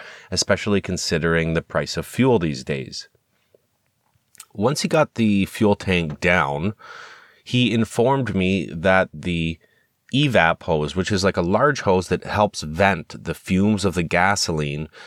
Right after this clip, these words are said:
uh, into, like, a charcoal canister, uh, for environmental reasons, had popped off, quote unquote, popped off. What was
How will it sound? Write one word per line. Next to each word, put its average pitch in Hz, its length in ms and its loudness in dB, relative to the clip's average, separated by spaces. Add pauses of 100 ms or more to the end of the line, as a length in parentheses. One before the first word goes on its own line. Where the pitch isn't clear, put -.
(180)
uh, - 40 0
into, 92 260 0
like, 87 160 0
a 85 40 -6
charcoal 92 540 0
canister, 87 1040 0
uh, 82 140 0
for 82 220 -2
environmental 85 720 0
reasons, 73 480 -4 (200)
had 95 180 2 (200)
popped - 500 4
off, 82 440 2
quote 95 320 0
unquote, 82 340 -2 (120)
popped - 480 2
off. 80 440 0 (600)
What 151 220 4
was 190 320 0